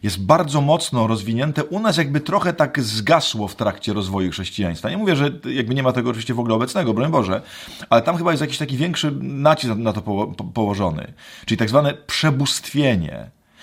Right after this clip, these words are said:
Kochani, kochani, zobaczcie, my rzadko myślimy o tym, nie? Że do czegoś takiego również nas Bóg zaprasza.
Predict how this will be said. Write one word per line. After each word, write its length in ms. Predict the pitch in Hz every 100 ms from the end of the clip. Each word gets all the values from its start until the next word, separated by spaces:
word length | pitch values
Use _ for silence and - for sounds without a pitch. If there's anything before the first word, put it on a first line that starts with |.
| - - - -
Kochani, 160 | 160 196
kochani, 220 | 208 170 160 151
zobaczcie, 340 | 143 170 185 170
my 80 |
rzadko 240 | 160 196 165
myślimy 320 | 131 127 117
o 100 | 117
tym, 180 | 110 92
nie? 260 | 107 147 - -
Że 440 | 101 110 110 - 107
do 160 | 113
czegoś 280 | 123 139 139
takiego 320 | 127 135 120
również 300 | 135 127 110
nas 140 | 110 98
Bóg 200 | 123 120
zaprasza. 600 | 110 110 101 - -